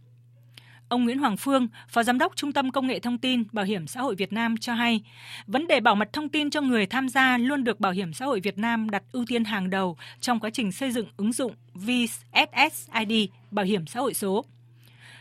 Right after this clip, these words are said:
Ứng dụng này sẽ cung cấp các thông tin cá nhân có tính bảo mật cao,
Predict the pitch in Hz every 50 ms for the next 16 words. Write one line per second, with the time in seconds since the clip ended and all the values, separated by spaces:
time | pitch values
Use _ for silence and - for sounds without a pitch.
0 | - - 254 277 320 - 302 240 240 240 240 233 226 - 247 262 - 320 302 294
1 | 359 381 - - - 381 - - 294 269 - 277 254 247 233 - 208 214 233 254
2 | 262 247 240 - - 247 - - 208 247 277 294 196 170 185 - - - 226 226
3 | 220 220 196